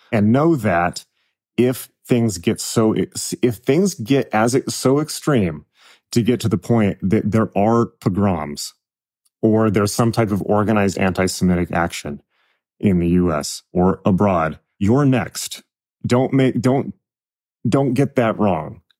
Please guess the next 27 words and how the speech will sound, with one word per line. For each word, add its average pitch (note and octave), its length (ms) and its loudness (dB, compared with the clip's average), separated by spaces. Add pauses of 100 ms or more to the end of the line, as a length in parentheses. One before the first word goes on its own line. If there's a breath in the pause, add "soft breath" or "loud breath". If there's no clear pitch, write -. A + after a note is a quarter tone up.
okay? F#2 280 0
Because F#2+ 300 0
as G#2+ 120 0
soon C3+ 280 2
as B2 240 2
whatever A2+ 360 2
f-, - 160 -6 (100)
crazy A2 440 2
Nazis F#2+ 640 -2 (380 soft breath)
get G#2+ 120 2
into G#2+ 140 2
power, G2 380 2
like F2 160 0
this G2 160 -2
guy F2 240 -2
in F2+ 280 0 (440)
Geert G2+ 220 2
Wilders F#2 460 2
or F2 100 2
whatever, F2 520 0 (360)
or F#2 120 0
in F#2+ 60 4
Argentina, F#2 720 0
or G2 100 0
Donald F2 300 0
Trump A#2 260 0
again, E2 260 -6